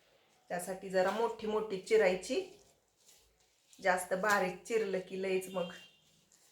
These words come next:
गाळ झाल्यासारखं होतं, त्यामुळं अशी चांगली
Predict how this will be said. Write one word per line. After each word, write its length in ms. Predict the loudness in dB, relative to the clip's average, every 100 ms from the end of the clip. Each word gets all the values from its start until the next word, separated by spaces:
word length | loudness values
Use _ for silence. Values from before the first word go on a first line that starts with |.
| _ -4
गाळ 220 | 0 2
झाल्यासारखं 680 | 0 0 -2 -4 -6 -10 -6
होतं, 300 | -6 -6 -10 -10 -12 -14 -14 _ _ -20 _ -8
त्यामुळं 300 | -6 -2 -2
अशी 240 | -4 -6
चांगली 760 | -2 0 2 0 -2 -4 -4